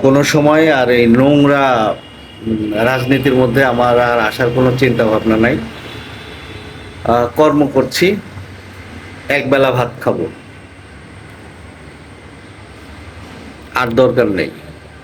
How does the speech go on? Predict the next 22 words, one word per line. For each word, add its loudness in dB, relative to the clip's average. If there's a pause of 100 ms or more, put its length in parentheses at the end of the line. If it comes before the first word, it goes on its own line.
(200)
আন্দোলন 4
সংগ্রাম, 2 (460)
আহ, 2
দলের 4
জন্য 2 (100)
ত্যাগ 2
বলেন, 4
এগুলো 6
করেছি 2
আগে, -2 (720)
উম, -14 (200)
পঁচানব্বই 2
ছিয়ানব্বই 2
থেকে 2
শুরু 4
করে 2 (1080)
দীর্ঘদিন 4
যাবৎ 2
করেছি। 2
এখন 0
আর, 2
আহ, -10